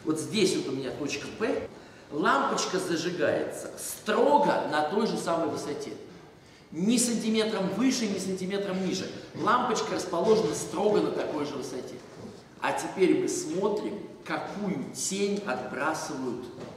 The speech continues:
на боковые стороны и вся трапеция. Ребята, когда берёшь на строго одном уровне лампочку и точку, то изображение будет в бесконечности.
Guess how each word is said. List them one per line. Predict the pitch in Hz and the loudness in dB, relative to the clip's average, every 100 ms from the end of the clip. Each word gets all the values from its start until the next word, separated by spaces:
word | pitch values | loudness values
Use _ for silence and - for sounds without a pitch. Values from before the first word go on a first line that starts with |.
| - - | -14 -12
на | 104 | -10
боковые | - 113 131 120 110 | -10 -10 -8 -6 -6
стороны | - - 196 196 123 | -8 0 4 4 2
и | 104 - | -4 -8
вся | - 123 | -10 -10
трапеция. | 104 104 - - 107 - - - - - - - - - - - - - | -10 -12 -14 -14 -14 -14 -18 -20 -20 -20 -20 -20 -20 -20 -18 -16 -14 -6
Ребята, | 139 160 - - - - - - - - - | -2 0 -2 -6 -10 -14 -18 -20 -20 -18 -10
когда | 139 120 160 165 | -8 -4 -2 0
берёшь | 165 147 113 - - - - - - - - - | 0 -2 -2 -6 -8 -14 -18 -20 -20 -20 -18 -12
на | 127 147 151 - | -6 -2 -2 -4
строго | - - 175 185 165 - - | -6 -6 0 4 4 4 -2
одном | - 131 131 - | -4 -6 -6 -6
уровне | 151 101 - 107 101 | -6 -6 -8 -10 -8
лампочку | 120 139 - - - - - - | -4 -2 -2 -4 -8 -10 -12 -14
и | |
точку, | 107 185 202 196 - - - - - - - - | -10 -4 -2 -4 -8 -14 -18 -20 -20 -20 -16 2
то | 185 160 | 8 8
изображение | - - 143 143 - 180 202 196 156 113 - - - - - - - - - | 8 4 2 0 0 2 4 4 4 -2 -4 -8 -12 -14 -16 -16 -16 -14 -6
будет | 165 208 175 - | 0 2 2 -2
в | - - - | -6 -10 -8
бесконечности. | 156 - 170 156 123 101 - - - | -6 -4 -2 0 0 -4 -8 -12 -16